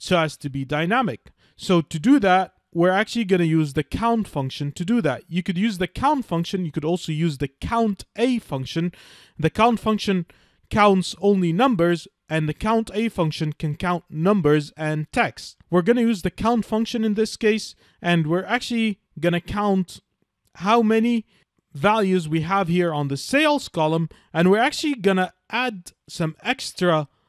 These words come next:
cells here as well to account for the extra values for the upcoming months that are gonna be added later. So let's say we're gonna add the whole year for two thousand seventeen. So we're gonna have six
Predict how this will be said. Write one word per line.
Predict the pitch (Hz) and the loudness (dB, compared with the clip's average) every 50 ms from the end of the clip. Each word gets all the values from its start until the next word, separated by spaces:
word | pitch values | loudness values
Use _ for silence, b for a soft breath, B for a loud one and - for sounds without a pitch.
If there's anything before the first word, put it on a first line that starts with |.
| _ _ _ _ _ _ _ _ _ _ | _ _ _ _ _ _ _ _ _ _
cells | - - - - - 254 294 311 311 294 214 151 127 | -20 -16 -6 2 4 6 6 6 6 4 2 0 0
here | 156 156 151 139 | 0 0 0 0
as | 139 147 139 - | -2 -4 -4 -2
well | 165 220 247 226 160 156 156 | 2 2 4 4 2 0 -2
to | - - - 190 185 | -4 -4 -4 -4 -4
account | 180 180 - 185 226 247 247 233 214 - | -4 -6 -4 -2 0 0 0 0 -2 -4
for | - - 170 160 | -4 -2 -2 -2
the | 151 151 160 160 - | -2 -4 -8 -10 -8
extra | 196 233 - - - - - 180 170 | -8 -8 -8 -8 -14 -8 -4 -2 -2
values | 151 143 139 147 233 262 294 294 254 180 156 147 156 165 156 - - 143 | -2 -2 0 2 2 2 2 0 -2 -2 -2 -2 -2 -4 -6 -12 -20 -20
for | - - 165 160 156 | -14 -8 -6 -6 -4
the | 139 147 156 - _ - _ | -2 -4 -4 -4 _ -12 _
upcoming | - 185 208 - - - 202 190 175 170 151 131 | -2 -2 -2 -2 -4 -4 -2 -2 0 -2 -4 -2
months | 143 190 254 254 185 160 - - - | 0 0 0 2 0 -2 -6 -8 -6
that | 147 165 160 - | -4 -4 -4 0
are | 147 156 160 | 0 0 0
gonna | 151 131 151 180 190 196 | 2 2 0 0 0 0
be | 160 135 151 156 160 156 b b b b b b b | -4 -4 -6 -6 -6 -8 b b b b b b b
added | - 175 170 156 135 135 139 139 - _ _ - | 0 0 0 2 0 -2 -4 -6 -10 _ _ -8
later. | 165 190 240 269 240 - - 123 104 - _ _ _ | -2 0 0 0 0 -4 -8 -12 -12 -12 _ _ _
So | - - - 196 185 180 170 165 - _ _ - | -2 4 6 8 8 8 8 4 0 _ _ -2
let's | 180 208 226 - | 0 0 0 2
say | - 247 233 233 240 220 165 | 2 4 4 4 2 0 -2
we're | 160 165 170 | -2 -2 0
gonna | 151 160 202 208 | 0 0 -2 -2
add | 190 185 196 196 160 | 0 -2 -2 -2 0
the | 156 165 | -2 -4
whole | - - 220 233 240 220 | 0 4 4 4 4 4
year | 185 196 208 208 202 190 | 2 2 2 2 2 0
for | - - - 160 151 | -4 -4 -4 -4 -4
two | - - 226 208 | -2 -4 -4 0
thousand | 226 214 196 180 170 165 165 | 0 -2 0 -2 -4 -6 -6
seventeen. | - - 233 240 254 247 220 - 247 262 262 254 | -4 -4 -4 -2 -2 -4 -4 -2 -2 -2 -2 -4
So | - - 180 | -2 -2 -2
we're | 160 156 156 | -2 -2 -2
gonna | 156 180 180 | -4 -4 -4
have | 165 170 170 160 160 | -2 0 -2 -2 -2
six | - - 233 240 - - - - | -4 -8 -8 -8 -8 -10 -18 -18